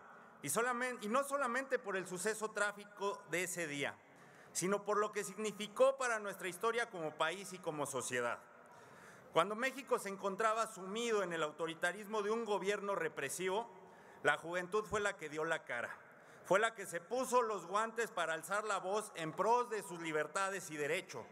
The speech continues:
Que les quede claro a los jóvenes de ese entonces que son a los que les diva-, eh, les debemos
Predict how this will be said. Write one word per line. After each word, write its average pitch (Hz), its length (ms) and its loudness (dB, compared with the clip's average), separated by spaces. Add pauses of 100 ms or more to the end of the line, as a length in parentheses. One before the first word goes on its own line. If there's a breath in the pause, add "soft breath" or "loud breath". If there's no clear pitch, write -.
(720 loud breath)
Que 165 80 8
les 180 180 0
quede 220 320 0
claro 220 420 2
a 208 60 2
los 190 220 -4
jóvenes 208 580 2
de 190 120 2
ese 190 180 -2
entonces 185 760 -2 (320 loud breath)
que 160 140 2
son 202 300 2
a 214 60 2
los 196 180 -4
que 170 100 -10
les 160 220 -2
diva-, 165 260 2
eh, 165 140 2
les 165 200 0
debemos 190 600 0